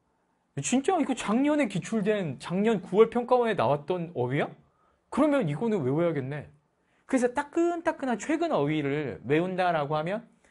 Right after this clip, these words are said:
책으로 외우는 것보다 이거는 자료가 더 우월성이 있어. 와, 어떤 학생이 나한테 그렇게 평가했어요. "선생님은 최강의 올드타입이다." <laughs> 아,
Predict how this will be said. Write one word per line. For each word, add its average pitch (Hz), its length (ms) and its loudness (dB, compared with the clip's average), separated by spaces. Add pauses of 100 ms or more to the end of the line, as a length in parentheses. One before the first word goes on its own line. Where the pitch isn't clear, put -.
(440)
책으로 294 320 -2
외우는 175 300 2
것보다 170 260 -4
이거는 143 320 -4
자료가 127 380 -6
더 117 80 -6
우월성이 110 480 -2
있어. - 340 -18 (800)
와, - 800 -6 (1040)
어떤 151 200 0
학생이 160 280 -2
나한테 127 260 -2
그렇게 120 240 -10
평가했어요. 113 640 -10
"선생님은 131 580 -10 (880)
최강의 160 420 -2
올드타입이다." 98 760 -6 (200)
<laughs> - 1120 -4 (1300)
아, 156 200 0